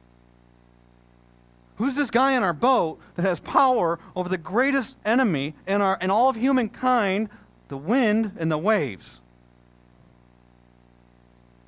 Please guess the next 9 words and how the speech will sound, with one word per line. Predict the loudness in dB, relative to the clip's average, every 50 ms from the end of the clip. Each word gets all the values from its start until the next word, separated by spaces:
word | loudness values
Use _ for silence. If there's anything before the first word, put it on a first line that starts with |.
| _ _ _ _ _ _ _ _ _ _ _ _ _ _ _ _ _ _ _ _ _ _ _ _ _ -20 -20
Who | -20 -16
is | -16 -16 -16 -16 -18
this? | -20 -20 -20 -20 -20 -20 -20 -20 -20 -20 -20 -20 -20 -20 -20 -20 _ -20 -20 -16 -16
Even | -16 -14 -16 -18
the | -16
wind | -16 -14 -14 -14
and | -14 -16
the | -18
waves | -20 -20 -20 -20 -20